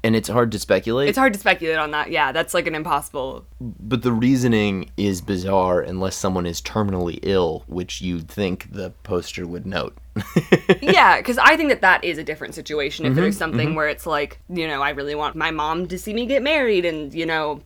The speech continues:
Speaker 1: Right.
Speaker 2: Yeah, I guess, I mean, that's a really good point. There's, nothing has changed. He was happy to spend the money and take the time off for it, and now he's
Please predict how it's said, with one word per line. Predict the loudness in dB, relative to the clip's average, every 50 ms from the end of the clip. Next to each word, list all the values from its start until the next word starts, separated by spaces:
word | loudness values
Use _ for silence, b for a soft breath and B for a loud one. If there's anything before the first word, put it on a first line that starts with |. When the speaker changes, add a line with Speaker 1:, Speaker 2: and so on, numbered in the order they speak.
| -10 -6
Speaker 1:
Right. | -6 -6 -6 -6 -10 -6
Speaker 2:
Yeah, | -2 2 4 4 4 4
I | 2 -2
guess, | -2 0 -2 -2 -2 -4 -4 -2
I | 0
mean, | 0 2
that's | 0 0 -2 -2
a | -2
really | 0 2 2 4 4
good | 2 0
point. | -2 -2 -4 -4 -4 -6 -4
There's, | -2 -2 -2 -2 -6 -10 -10
nothing | -8 -4 -2 -2 -2 -2 -2 -2 -2 -2
has | -2 -4 -6 -6 -6 -8 -12 -10
changed. | -6 -2 -2 0 0 0 0 -2 -4
He | -6 -6 -4
was | -4 -4 -4 -6
happy | -2 2 2 2 2 2 0
to | -4 -4
spend | -2 -2 -2 -2 0
the | 0
money | 0 0 -2 -2 -4 -6 -6 -6
and | -6 -6 -6
take | -6 -8 -8 -8 -8
the | -8
time | -6 -4 -2 -2
off | -2 -2 -4 -4
for | -2 -2 -2
it, | -2 -2
and | -4 -4 -4 -2
now | 0 0 0 0
he's | -2 -6 -8 -10 -10